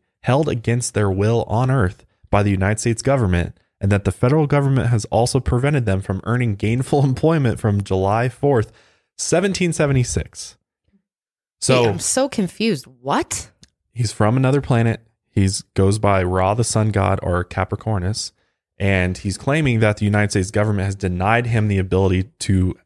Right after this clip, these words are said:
Speaker 1: be employed in, in the United States because he's from another planet.
Speaker 2: Is there a picture of this dude?
Speaker 1: No, <laughs> unfortunately, there is not.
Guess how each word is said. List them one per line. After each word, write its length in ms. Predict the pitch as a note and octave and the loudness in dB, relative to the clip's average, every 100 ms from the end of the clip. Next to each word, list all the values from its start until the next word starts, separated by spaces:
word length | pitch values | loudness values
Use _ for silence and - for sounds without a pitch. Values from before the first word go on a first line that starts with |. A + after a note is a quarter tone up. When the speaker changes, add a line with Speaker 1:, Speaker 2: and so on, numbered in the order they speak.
| G#2 | -8
Speaker 1:
be 280 | G#2 G#2 F#2+ | -2 0 0
employed 520 | G2 F#2+ G#2 F#2+ F#2 | -2 0 2 2 2
in, 260 | - F#2 E2+ | 0 0 -2
in 200 | - F#2+ | 0 2
the 60 | F#2 | 4
United 380 | G2 F#2+ F#2 E2+ | 2 2 0 -2
States 340 | - F2 E2+ | 0 0 0
because 300 | - F2 F#2 | -6 -6 -4
he's 140 | F2 E2+ | -6 -6
from 160 | F2+ | -6
another 240 | F2 D#2+ D#2+ | -4 -4 -4
planet. 320 | - D2 B2 - _ _ _ _ | -6 -10 -12 -20 _ _ _ _
Speaker 2:
Is 100 | F#3+ | 0
there 120 | C4+ | 0
a 40 | |
picture 360 | C4+ F3+ F3+ C4 | 2 0 0 -2
of 80 | C4 | 0
this 180 | C#4+ - | 0 0
dude? 340 | D4+ E4+ F4+ - _ | 0 2 0 -6 _
Speaker 1:
No, 300 | - G#2+ - - - | 0 0 0 -4 -2
<laughs> 220 | - G#2 G#2 | 0 -2 -2
unfortunately, 500 | G#2+ A2+ F#2+ F#2 F#2 | 0 0 0 0 2
there 120 | F#2 | 0
is 180 | F#2 - | -2 -4
not. 180 | E2+ | -6